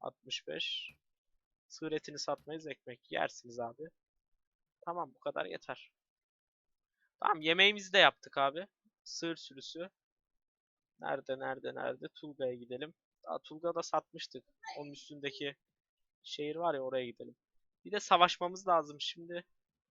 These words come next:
Çok boş durduk. Moralimiz düşecek. Belki de adamları gidecek. Tabi aslında düşmesini pek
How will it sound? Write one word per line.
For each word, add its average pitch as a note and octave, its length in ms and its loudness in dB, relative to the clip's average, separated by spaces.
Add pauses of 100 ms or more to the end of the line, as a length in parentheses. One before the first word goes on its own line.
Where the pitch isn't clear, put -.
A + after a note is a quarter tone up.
(160)
Çok - 240 -4
boş E3 260 -4
durduk. F3 340 -6
Moralimiz C3+ 500 -2
düşecek. - 600 -10 (840)
Belki C3 280 -4
de C3 60 -2
adamları B2+ 460 -2
gidecek. - 800 -14
Tabi D3+ 300 -8 (1300)
aslında F3+ 520 -8 (120)
düşmesini - 680 -14 (440)
pek E3 180 -12